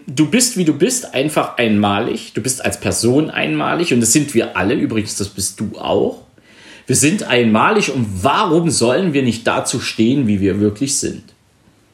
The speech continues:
Das fängt an bei der Sprache, das fängt an bei dem, was wir wirklich können und nicht können wollen, sondern wirklich können. Und das macht uns einfach als Person einzigartig.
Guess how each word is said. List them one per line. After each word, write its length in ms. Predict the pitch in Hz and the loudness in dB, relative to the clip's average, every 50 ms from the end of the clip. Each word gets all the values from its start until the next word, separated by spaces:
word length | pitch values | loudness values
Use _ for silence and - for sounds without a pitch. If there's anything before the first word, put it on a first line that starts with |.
| _ _ _ | _ _ _
Das 180 | - - - - | -4 -4 -2 0
fängt 340 | - 104 98 95 - - | 0 0 0 0 -2 -4
an 360 | 104 101 101 101 101 101 - - | -2 0 2 2 0 -2 -6 -12
bei 120 | - - 87 | -8 -6 -4
der 80 | 90 | -4
Sprache, 720 | 90 - - - - 156 156 156 - - 175 135 127 - - - - - - - - - - _ _ _ - | -4 -6 -6 -2 0 2 2 2 2 2 2 2 2 0 -4 -16 -20 -20 -20 -20 -20 -20 -20 _ _ _ -4
das 240 | - 117 117 - - | -4 -2 0 0 0
fängt 380 | - 117 110 110 107 104 - - | 0 0 2 0 0 -2 -2 -2
an 440 | 104 101 101 101 98 92 - - - - _ _ _ _ - | 0 2 2 2 0 0 -4 -8 -12 -20 _ _ _ _ -2
bei 220 | - 104 104 98 90 | 0 2 2 2 0
dem, 340 | 90 - 117 117 117 117 | 2 2 2 4 4 4
was 220 | 107 107 101 - - | 2 2 0 0 0
wir 160 | 104 92 90 | -2 0 0
wirklich 340 | 98 95 - 90 85 - - | 0 -2 -4 -6 -10 -10 -4
können 440 | - - 147 151 156 156 151 139 - | 0 2 2 2 2 0 -2 -4 -6
und 400 | - - 95 92 90 87 - - - - - - - _ _ _ _ - | -8 -4 -2 -2 -2 -4 -8 -14 -18 -20 -20 -20 -20 _ _ _ _ -2
nicht 320 | - 104 110 107 - - | 2 2 2 2 0 -4
können 320 | - - 104 92 92 90 90 | -4 -2 0 0 2 2 4
wollen, 280 | 110 135 151 156 151 | 4 4 4 4 2
sondern 320 | - - 95 95 92 90 85 | 0 0 -2 -2 -2 -4 -4
wirklich 340 | 90 90 - 92 - - - | -8 -8 -8 -10 -12 -8 0
können. 360 | - 143 143 147 151 151 151 - - _ _ _ _ _ _ _ _ _ _ _ _ - | 0 2 2 2 0 -2 -6 -10 -20 _ _ _ _ _ _ _ _ _ _ _ _ -2
Und 100 | - 151 | 2 2
das 460 | 175 185 180 - - - - - - - | 2 4 2 0 -2 -2 -4 -8 -10 -4
macht 420 | 127 127 143 165 - - - - | 0 2 2 2 2 0 -2 0
uns 340 | 170 175 180 - - - - | 0 0 2 0 -2 -6 -4
einfach 440 | 110 117 135 147 165 151 - - - | -4 -2 -2 0 -2 -2 -2 -2 -4
als 200 | 113 110 - - | -4 -4 -4 -2
Person 640 | - 113 104 98 90 101 110 120 135 147 156 156 151 - _ _ _ _ _ _ _ - _ - _ - | -2 0 0 0 2 2 4 4 4 4 2 0 -2 -6 _ _ _ _ _ _ _ -20 _ -18 _ -2
einzigartig. 960 | 101 95 90 87 - - - - - - - - - - - - - - | -2 -2 -2 -2 -4 -4 -4 -6 -10 -12 -14 -14 -14 -18 -20 -20 -20 -20